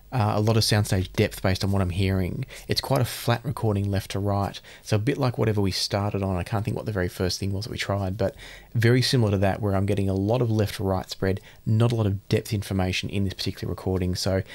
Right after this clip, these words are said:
it's probably not one of the strongest. It's very clean recording, but maybe not the best in terms of everything you can take into account,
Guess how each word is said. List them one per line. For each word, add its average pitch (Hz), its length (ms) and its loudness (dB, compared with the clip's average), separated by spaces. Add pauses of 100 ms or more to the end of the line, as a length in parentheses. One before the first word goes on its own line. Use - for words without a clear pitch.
(300)
it's - 140 -4
probably 339 180 2
not - 140 0
one 170 100 2
of 147 40 6
the - 40 4
strongest. 123 500 0
It's - 120 -8
very 190 160 2
clean 139 420 2
recording, 101 580 0 (300)
but - 140 -4
maybe 139 240 2
not 110 120 0
the 104 60 0
best 101 340 2
in 101 80 -2
terms 98 220 0
of 98 100 -4 (140)
everything 98 480 2
you 92 60 0
can 95 120 -4
take 98 220 -2
into 98 140 0
account, 92 340 -2